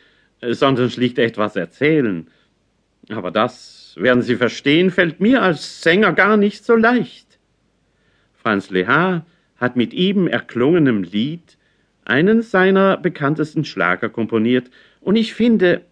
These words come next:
der passt so recht zu dem, was ich Ihnen erzählen möchte, nämlich von meinem Leben und von meiner Karriere als Sänger. Wer findet nicht das Leben lebenswert, wenn er im Leben Glück hat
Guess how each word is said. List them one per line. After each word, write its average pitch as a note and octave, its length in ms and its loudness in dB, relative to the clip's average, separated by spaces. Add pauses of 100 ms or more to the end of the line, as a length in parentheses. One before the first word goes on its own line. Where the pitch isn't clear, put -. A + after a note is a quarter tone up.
der G3+ 220 -2
passt - 500 -4
so C#3 180 2
recht C3 340 -4
zu B2+ 100 -2
dem, C3+ 320 2
was A#2+ 200 -2
ich B2+ 200 -4
Ihnen A#2+ 240 0
erzählen A#2+ 600 0
möchte, C3 460 0 (600)
nämlich G#3+ 420 2
von A3+ 160 2
meinem G#3+ 340 4
Leben F3+ 460 2
und F3 280 0
von - 360 -4
meiner C#3 260 0
Karriere F#2+ 640 -2
als F#2+ 220 -6
Sänger. E2 360 -8 (1500)
Wer F#3 140 2
findet F#3 380 0
nicht F3 260 -2
das D3 140 -2
Leben C3 320 2
lebenswert, A#2 1120 -2
wenn A2+ 200 0
er G#2 140 2
im F#2 140 -2
Leben G2 360 -2
Glück A#2+ 320 -6
hat B2+ 240 -8